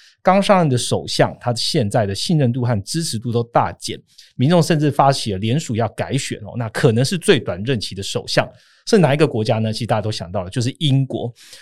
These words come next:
我们在上个礼拜创办人特辑的时候就有提到啊，英国是最早承认会衰退的成熟国家，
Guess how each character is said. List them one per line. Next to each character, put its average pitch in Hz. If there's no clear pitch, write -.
我 143
们 180
在 233
上 220
个 165
礼 98
拜 113
创 143
办 135
人 101
特 -
辑 101
的 98
时 120
候 113
就 147
有 90
提 92
到 92
啊， 92
英 214
国 107
是 -
最 170
早 85
承 -
认 127
会 131
衰 107
退 110
的 92
成 135
熟 123
国 98
家， 95